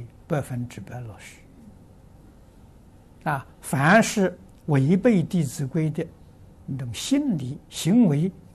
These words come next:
自己一定要承认是错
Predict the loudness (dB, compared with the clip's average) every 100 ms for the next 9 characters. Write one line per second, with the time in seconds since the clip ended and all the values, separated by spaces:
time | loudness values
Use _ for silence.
0 | -20 -20 -20 -20 -18 -8 -8 -6 -8 -8
1 | -6 -6 -4 -6 -6 -8 -4 -2 -4 -8
2 | -18 -20 -20 -20 -20 -16 -14 -14 -14 -16